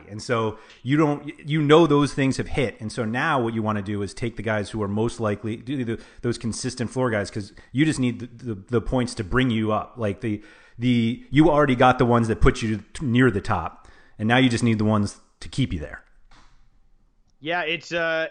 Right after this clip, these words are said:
Speaker 1: it, it's a really good point, and one that, uh, I probably have a little bit of a blind spot on. I, you know, I tend to be a little stubborn, like, "Well, you know, these are the guys I liked, and I, I'm gonna, you know, stick with them." But you, you make a lot of good points, especially in G P Ps, that, uh,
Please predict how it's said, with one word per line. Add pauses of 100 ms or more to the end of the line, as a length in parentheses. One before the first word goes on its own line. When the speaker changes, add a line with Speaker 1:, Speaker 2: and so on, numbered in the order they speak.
(100)
Speaker 1:
it,
it's
a
really
good
point,
and
one
that,
uh,
I
probably
have
a
little
bit
of
a
blind
spot
on.
I,
you
know,
I
tend
to
be
a
little
stubborn,
like,
"Well,
you
know,
these
are
the
guys
I
liked,
and
I,
I'm
gonna, (300)
you
know,
stick
with
them."
But
you,
you
make
a
lot
of
good
points,
especially
in
G
P
Ps,
that,
uh,